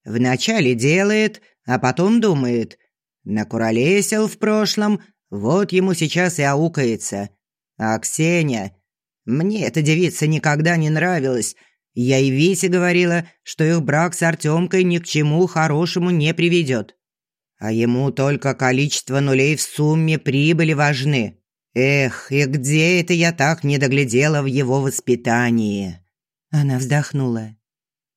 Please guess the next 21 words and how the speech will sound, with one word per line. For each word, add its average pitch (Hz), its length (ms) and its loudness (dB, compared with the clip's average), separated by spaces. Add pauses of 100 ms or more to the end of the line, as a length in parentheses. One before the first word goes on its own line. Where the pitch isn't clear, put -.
(140)
И 117 160 -2
вроде 156 480 0
ж - 120 -6
мальчишка 123 680 -2
нормальный 135 580 0
рос, 131 400 -2 (300)
выучился, 143 960 0 (180)
дело 113 420 0
нашёл 127 460 0
по 135 100 -4
душе, 127 540 -2 (200)
женился. 117 1000 0 (600)
А 110 180 -2
как 113 260 -4
Маринка 123 420 0
умерла, 123 520 0 (260)
ушёл 127 540 -2
с 110 100 -6
головой 135 400 0
в 131 80 -2
работу 131 600 0